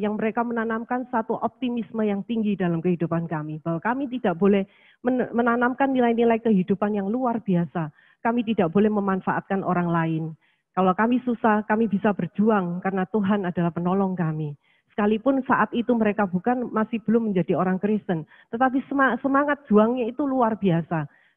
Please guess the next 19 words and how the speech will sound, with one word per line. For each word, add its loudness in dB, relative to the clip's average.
Banyak 2
hari-hari 2
di 0
mana -2
kami -4
ro-, -4
roti -2
kukus -2
satu -2
itu -2
dibagi 0
oleh, 2
dibagi -2
orang -2
empat -4
atau -4
orang -2
lima. -4
Karena 0